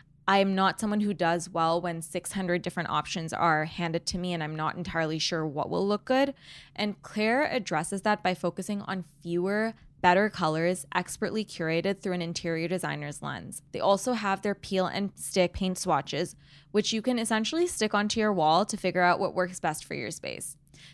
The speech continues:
The brand also offers paint formulations that are zero V O C, Green Guard Gold certified for better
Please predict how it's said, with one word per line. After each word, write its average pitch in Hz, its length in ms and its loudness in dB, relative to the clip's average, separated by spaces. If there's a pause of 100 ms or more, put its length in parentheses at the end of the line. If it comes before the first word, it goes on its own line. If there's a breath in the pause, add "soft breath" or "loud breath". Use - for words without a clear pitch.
The 202 80 -2
brand 202 420 0
also 185 360 2
offers 175 520 2
paint 185 260 -4
formulations 180 640 -2
that 165 120 -6
are 165 120 0
zero 170 380 0
V 208 200 0
O 196 60 2
C, 156 520 -6
Green 185 420 -2
Guard 214 400 2
Gold 175 260 0
certified 160 500 0
for - 160 -4
better 160 360 2